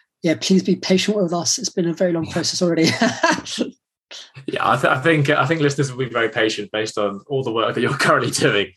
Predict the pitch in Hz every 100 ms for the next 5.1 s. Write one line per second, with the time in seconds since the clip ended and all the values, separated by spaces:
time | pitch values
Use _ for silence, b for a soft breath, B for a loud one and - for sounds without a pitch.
0 | - 110 104 104 104 104 135 120 107 104
1 | 101 95 120 120 120 139 - 139 127 123
2 | 131 135 123 123 120 107 117 117 120 131
3 | 120 110 113 113 120 101 - - 85 -
4 | _ - 107 151 143 143 156 147 139 170
5 | 165